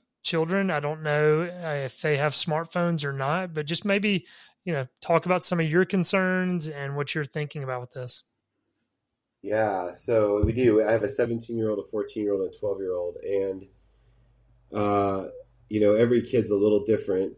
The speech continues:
Speaker 2: uh, in how they relate to their phones. Um, the only one that has a phone is the seventeen-year-old. He's driving.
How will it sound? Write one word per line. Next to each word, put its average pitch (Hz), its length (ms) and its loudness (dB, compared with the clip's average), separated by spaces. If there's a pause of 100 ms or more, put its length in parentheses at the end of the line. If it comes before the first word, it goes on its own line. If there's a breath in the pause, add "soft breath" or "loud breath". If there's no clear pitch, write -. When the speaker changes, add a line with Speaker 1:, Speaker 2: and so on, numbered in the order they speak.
(120)
Speaker 2:
uh, 92 300 -6
in 92 120 -6
how 101 140 -4
they 98 140 0
relate 92 380 -2
to 98 100 -6
their 87 160 -4
phones. 90 760 -6
Um, 85 380 -10 (280)
the 104 100 2
only 110 180 4
one 104 160 2
that 90 120 -4
has 101 180 -4
a 95 40 0
phone 92 220 -4
is 87 120 -6
the 87 60 -10
seventeen-year-old. 87 760 -4
He's 87 100 -14
driving. 87 480 -8